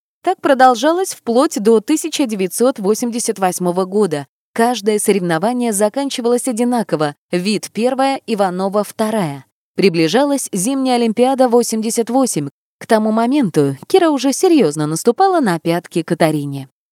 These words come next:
В узких кругах практически не сомневались, что советской спортсменке, наконец, удастся свергнуть с пьедестала непобедимую немку. В Калгари двадцатипятилетняя Кира Иванова прилетела полной решимости отобрать у Катарины Вит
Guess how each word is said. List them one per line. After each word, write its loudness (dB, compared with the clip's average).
В 4
узких 0
кругах 0
практически 0
не 0
сомневались, 0
что -2
советской -2
спортсменке, -2
наконец, -2
удастся 0
свергнуть 0
с -6
пьедестала 0
непобедимую 2
немку. -4
В -8
Калгари 2
двадцатипятилетняя 0
Кира 4
Иванова 0
прилетела 0
полной 2
решимости -2
отобрать 2
у -2
Катарины 0
Вит -2